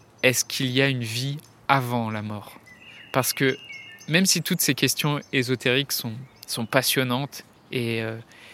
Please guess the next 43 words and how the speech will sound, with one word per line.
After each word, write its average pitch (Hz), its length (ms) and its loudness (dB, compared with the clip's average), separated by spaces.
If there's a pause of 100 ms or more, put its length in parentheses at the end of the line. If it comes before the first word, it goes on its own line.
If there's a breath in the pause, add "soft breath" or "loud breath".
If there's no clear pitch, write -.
(140)
et 120 80 2
elles 117 140 6
t'emmènent 131 400 4
dans 123 120 0
une 120 180 -2
réflexion 131 580 2
ou 131 80 -2
dans 120 240 -2
un 113 180 2
imaginaire, 120 640 0 (920)
tu - 140 -6
peux 143 140 4
v-, 135 160 6 (100)
jamais 143 300 6
vraiment 139 260 6
être 131 140 4
sûr 147 240 4
de 123 80 -2
ce - 80 -6
qui - 100 -2
va 113 140 -2
se - 80 -8
passer 117 240 -2
après. 135 340 -2 (640 loud breath)
Tu - 160 -2
peux 120 600 2 (320)
croire 156 400 6
en 123 80 2
quelque 120 340 2
chose, 135 380 0 (480)
mais 135 100 0
par 123 160 4
contre, 160 200 -2
ce - 40 -2
qui 127 120 -2
est 117 40 0
sûr, - 380 2 (560 loud breath)
c'est - 180 -2
qu'un 123 160 2
jour 123 160 -2
tu - 140 -4
vas 117 100 2
mourir 117 420 0